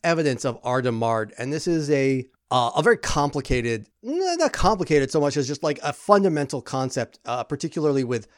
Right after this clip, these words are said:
like, elven, uh, philosophy that comes up over and over again, uh,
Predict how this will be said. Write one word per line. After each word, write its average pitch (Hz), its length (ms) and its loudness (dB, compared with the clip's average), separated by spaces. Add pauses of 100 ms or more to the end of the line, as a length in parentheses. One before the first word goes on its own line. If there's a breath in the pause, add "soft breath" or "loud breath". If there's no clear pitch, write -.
(160 soft breath)
like, 123 320 -2
elven, 131 640 0 (420)
uh, 120 240 0
philosophy 127 880 -4
that 139 280 -4
comes 147 280 0
up 160 280 -2
over 170 320 2
and 143 100 4
over 123 240 -2
again, 101 380 -8 (200)
uh, 117 260 2